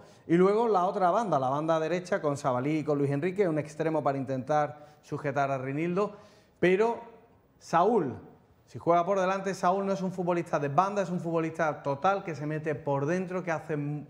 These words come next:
jugar a sus compañeros en el centro del campo, y ahí va a estar la duda. Si en ese rectángulo rosa, eh, tanto Guido como Sabalí,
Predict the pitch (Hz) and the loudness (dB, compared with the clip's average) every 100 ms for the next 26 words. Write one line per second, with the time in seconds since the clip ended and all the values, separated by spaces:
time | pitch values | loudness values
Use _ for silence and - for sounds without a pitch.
0 | - 143 160 151 156 - - 143 147 147 | -8 -2 -2 -2 -6 -8 -4 -2 0 0
1 | 143 165 175 185 180 175 180 214 - - | -2 -2 0 0 2 0 0 -4 -6 -20
2 | - - 143 190 185 175 160 214 240 143 | -20 -4 2 2 2 0 0 0 2 0
3 | - - - - - 160 156 180 190 175 | -2 -18 -20 -10 0 2 2 0 0 0
4 | 170 190 185 190 208 202 214 220 - 147 | -2 -2 0 2 2 0 0 -2 -2 0
5 | 147 147 151 147 160 147 139 214 180 139 | 0 2 0 0 0 0 0 2 2 2
6 | - 196 160 202 185 151 170 | 0 -2 0 2 2 0 -2